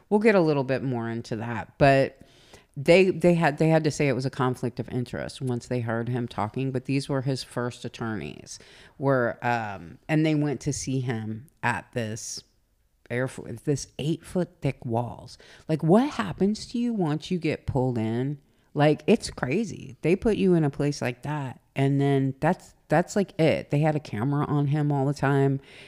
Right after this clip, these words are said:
and even, like, some psychiatrists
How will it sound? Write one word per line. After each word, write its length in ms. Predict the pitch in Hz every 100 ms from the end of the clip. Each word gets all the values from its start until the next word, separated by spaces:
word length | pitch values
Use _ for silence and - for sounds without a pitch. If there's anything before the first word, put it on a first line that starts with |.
| -
and 340 | 135 139 131
even, 380 | 127 143 147 139
like, 180 | 131 123
some 200 | - 135
psychiatrists 960 | - 127 - 117 123 - 135 127 -